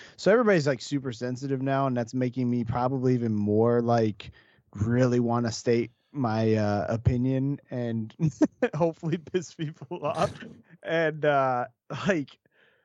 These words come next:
Speaker 1: man, like, the thing at work that gets me the most is people that, like, go on about, like, "Oh, man, this sucks, blah, blah, blah." And I'm like, "I mean,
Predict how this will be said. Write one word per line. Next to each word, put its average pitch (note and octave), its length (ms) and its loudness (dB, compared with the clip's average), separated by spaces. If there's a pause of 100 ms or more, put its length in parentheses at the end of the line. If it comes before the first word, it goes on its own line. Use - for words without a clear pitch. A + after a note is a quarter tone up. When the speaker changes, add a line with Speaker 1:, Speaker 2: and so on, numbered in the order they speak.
(180)
Speaker 1:
man, D#3 400 -2
like, B2+ 180 -2
the C#3 120 -6
thing F#3+ 260 0
at E3 100 0
work D3+ 280 2
that B2 140 -4
gets C3+ 260 -6
me D3 140 -2
the D#3 120 -2
most B2+ 400 -2
is A#2 100 -10
people C#3 400 0
that, B2 260 2
like, A#2+ 340 -4 (1600)
go D3 220 4
on C3+ 260 0
about, B2 340 -2
like, A#2 220 -8
"Oh, C3 240 -2
man, C#3+ 280 0
this C#3+ 160 0
sucks, B2+ 500 -2
blah, C#3+ 200 -2
blah, C#3 100 0
blah." D3 220 4
And C3+ 80 2
I'm C3+ 100 0
like, B2+ 360 -2 (560)
"I A2+ 80 -4
mean, A#2+ 400 0